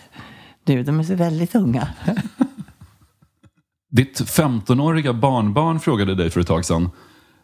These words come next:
Speaker 2: "Känner du din bibel?"
Speaker 1: Ja, Justin Bieber frågade hon.
Speaker 2: Ja, precis, du, du hörde fel. Du trodde att hon sa, "Känner du din bibel?"
Speaker 1: Ja,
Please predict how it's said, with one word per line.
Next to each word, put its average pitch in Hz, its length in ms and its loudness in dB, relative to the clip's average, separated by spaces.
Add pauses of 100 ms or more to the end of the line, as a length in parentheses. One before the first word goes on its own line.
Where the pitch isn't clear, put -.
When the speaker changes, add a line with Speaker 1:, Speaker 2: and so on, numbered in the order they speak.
Speaker 2:
"Känner 127 300 2
du 160 100 0 (100)
din 113 420 2
bibel?" 95 480 -2 (1000)
Speaker 1:
Ja, 156 260 2
Justin 156 480 -2
Bieber 160 440 0
frågade - 420 0
hon. - 100 2
Speaker 2:
Ja, 190 80 -2
precis, 143 380 0
du, 135 100 2
du 127 220 0
hörde 139 160 0
fel. 120 260 2
Du 123 60 -2
trodde 143 280 0
att 135 80 -2
hon 139 100 0
sa, 110 140 2
"Känner 139 420 2
du 123 120 2
din 101 280 2
bibel?" 92 600 0
Speaker 1:
Ja, 170 280 0